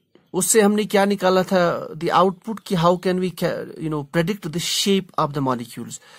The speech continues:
अच्छा, वहां पे अगर आपको याद होगा, if you can see those, uh, videos or lectures,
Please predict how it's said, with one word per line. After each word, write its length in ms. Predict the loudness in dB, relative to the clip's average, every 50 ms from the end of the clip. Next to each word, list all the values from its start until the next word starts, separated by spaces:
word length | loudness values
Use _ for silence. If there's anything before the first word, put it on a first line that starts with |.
| -20 -20 -12 -8 0
अच्छा, 140 | 2 4
वहां 300 | 4 4 4 4 4 4
पे 120 | 4 4 4
अगर 160 | 4 4 4
आपको 240 | 4 2 2 0 2
याद 280 | 2 4 4 4 2
होगा, 300 | 0 0 2 2 2 2
if 120 | 2 -2 -4
you 120 | -6 -6
can 180 | -4 -2 -2 -2
see 300 | -2 -2 -2 -2 -2 -2
those, 400 | -2 -2 -2 -2 -4 -8 -10 -12 _ _ _ _ _ _ _ _ _ _ _ _ _ _ _ _ _ -8
uh, 340 | -4 -4 -2 -2 -2 -4 -6 -8
videos 520 | -8 -4 -4 -2 -2 -2 -4 -4 -4 -6 -8 -12 -16 _ _ _ _ _ _ -8 -6
or 60 | -2
lectures, 680 | 0 0 0 0 -2 -4 -6 -6 -6 -8 -10 -12 -12